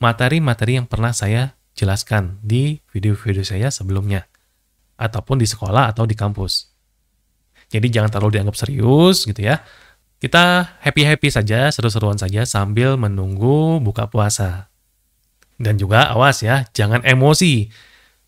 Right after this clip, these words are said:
"Wah, saya salah," gitu kan, langsung emosi, nanti takutnya batal puasanya ya.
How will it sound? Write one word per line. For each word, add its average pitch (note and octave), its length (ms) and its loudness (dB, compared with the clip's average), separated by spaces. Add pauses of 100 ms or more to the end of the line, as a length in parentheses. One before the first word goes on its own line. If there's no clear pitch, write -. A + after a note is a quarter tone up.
(220)
"Wah, F#3+ 240 0
saya F3 240 4
salah," F3+ 320 2
gitu C#3 240 -2
kan, E3+ 160 0
langsung B2+ 240 0
emosi, C3 560 2
nanti G#2 400 -2
takutnya A2+ 560 -2
batal G#2+ 560 4
puasanya G#2 720 0
ya. A2 240 -16